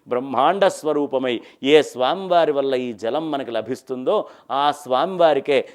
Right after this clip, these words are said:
ఈ జలాలన్నిటినీ అర్పణం చేయటం ఏదైతే ఉందో దాన్ని అభిషేకం అంటారు. సమస్తమైన జీవముతోటి మనం చేస్తున్నాం, సమస్తమైన ప్రాణాలని అర్పిస్తున్నట్టు.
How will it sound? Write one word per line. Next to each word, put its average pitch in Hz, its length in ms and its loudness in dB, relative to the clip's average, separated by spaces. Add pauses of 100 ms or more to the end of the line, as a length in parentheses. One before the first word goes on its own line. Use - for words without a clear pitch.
(120)
ఈ 131 140 0
జలాలన్నిటినీ 147 1080 -2
అర్పణం 160 760 -4
చేయటం 131 300 -4
ఏదైతే 113 380 -4
ఉందో 110 260 -6
దాన్ని 107 380 -8
అభిషేకం 113 540 -10
అంటారు. 110 360 -6 (240)
సమస్తమైన 143 680 -4
జీవముతోటి 151 840 -4
మనం 127 320 -8
చేస్తున్నాం, 113 440 -8 (260)
సమస్తమైన 139 520 -4
ప్రాణాలని 165 720 -2
అర్పిస్తున్నట్టు. 120 720 -8